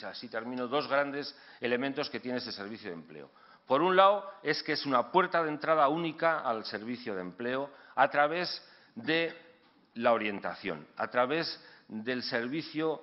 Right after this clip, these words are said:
de orientación. Y así crece el Servicio Vasco de Empleo, Lanbide, en, en orientación de una manera muy importante. Esa orientación hace ese diagnóstico de empleabilidad,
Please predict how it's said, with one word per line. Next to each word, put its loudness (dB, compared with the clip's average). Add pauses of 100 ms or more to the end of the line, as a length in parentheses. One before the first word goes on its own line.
(120)
de -6
orientación. -6
Y -8
así -8
crece -4
el -10
Servicio -8 (240)
Vasco 2
de -2
Empleo, -2
Lanbide, 0
en, -2
en -2
orientación -2 (220)
de -4
una 2
manera 4
muy 0
importante. -2 (280)
Esa 4
orientación 2
hace 4
ese -2
diagnóstico 0
de 2
empleabilidad, 0